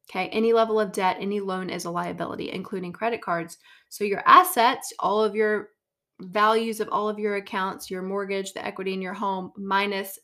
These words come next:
the debt equals your net worth. So if you have a lot of debt, you're going to have a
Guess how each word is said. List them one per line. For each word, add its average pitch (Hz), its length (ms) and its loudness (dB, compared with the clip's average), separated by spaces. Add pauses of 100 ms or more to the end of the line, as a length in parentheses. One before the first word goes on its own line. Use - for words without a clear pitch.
the 190 120 -10
debt 220 440 4 (600)
equals 196 360 -4
your 185 120 -6
net 180 200 -2
worth. 185 300 -2
So - 140 -8
if - 180 -6
you 262 100 -4
have 240 320 2
a 269 80 -2
lot 208 280 2
of 180 160 -4
debt, 170 440 -4 (560)
you're 226 120 -4
going 330 180 -4
to - 80 -16
have 277 160 -6
a 233 80 -8